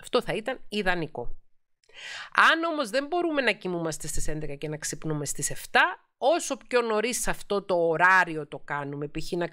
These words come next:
κοιμόμαστε στις δώδεκα και να ξυπνούμε στις οκτώ, ή να κοιμόμαστε στις μία το πρωί και να ξυπνούμε στις εννιά, τόσο το καλύτερο. Ώρες ύπνου, οι οποίες να συμβαδίζουν με τους κυρκαδιανούς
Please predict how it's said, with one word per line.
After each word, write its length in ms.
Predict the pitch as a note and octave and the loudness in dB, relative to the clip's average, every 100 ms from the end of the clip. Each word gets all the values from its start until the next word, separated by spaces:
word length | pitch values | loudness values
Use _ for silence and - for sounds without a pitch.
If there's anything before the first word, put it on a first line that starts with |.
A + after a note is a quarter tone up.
| - | -8
κοιμόμαστε 500 | - D#3+ E3+ E3 D3+ | -6 -2 0 0 -4
στις 240 | D3+ D3 C3+ | -4 -6 -2
δώδεκα 360 | D#3+ D#3+ D3 | 0 0 -4
και 140 | C#3 D3 | -6 -6
να 80 | |
ξυπνούμε 380 | C#3+ - D#3+ D#3+ | -6 -8 -6 -6
στις 200 | D#3 D3+ | -6 -6
οκτώ, 540 | C3+ - - - D#3 - - _ - - - - | -4 2 4 2 -6 -8 -10 _ -20 -14 -14 -12
ή 120 | - F#3+ | -6 0
να 140 | G#3 | 0
κοιμόμαστε 540 | G#3 F3 F3+ G3 F#3 | 0 -4 -2 -2 -2
στις 260 | F#3+ - D3 | -4 -6 -4
μία 260 | E3 G#3+ G3 | 0 0 0
το 100 | D#3+ | -6
πρωί 280 | - D#3+ | -4 -4
και 120 | F3 E3+ | -2 -4
να 80 | |
ξυπνούμε 440 | D#3 - - - F3 | -4 -6 -2 -2 -2
στις 220 | - - | -2 -4
εννιά, 340 | C#3+ F3 A#3 - _ _ | -2 0 0 -2 _ _
τόσο 320 | G#3+ A#3 B3 | 0 0 -4
το 120 | A3 | -6
καλύτερο. 500 | G3+ D3+ C3+ - - - - - _ _ _ _ _ _ _ _ _ _ _ _ - - - - - - _ _ _ _ _ _ - - _ _ - | -4 -4 -6 -10 -8 -8 -10 -14 _ _ _ _ _ _ _ _ _ _ _ _ -20 -18 -18 -18 -18 -20 _ _ _ _ _ _ -20 -20 _ _ -2
Ώρες 640 | G#3+ B3 B3+ G#3+ E3+ - - | 4 6 6 2 0 -4 -8
ύπνου, 500 | - G#3+ A#3+ - D4+ G4 G#4+ _ | -6 -6 -2 0 2 0 -2 _
οι 160 | - G#3 | -2 0
οποίες 340 | F3+ F#3+ C4 | 0 2 0
να 140 | B3+ B3 | 2 2
συμβαδίζουν 920 | - B3 A3 F3 F3+ D#3 A3 G#3+ B3 | 2 0 0 2 2 2 -4 -4 -2
με 80 | A#3 | -2
τους 180 | G#3+ | -4
κυρκαδιανούς 840 | - D#3+ A3 G#3 E3+ D#3+ G#3 - | -6 -2 0 0 0 -2 -2 -4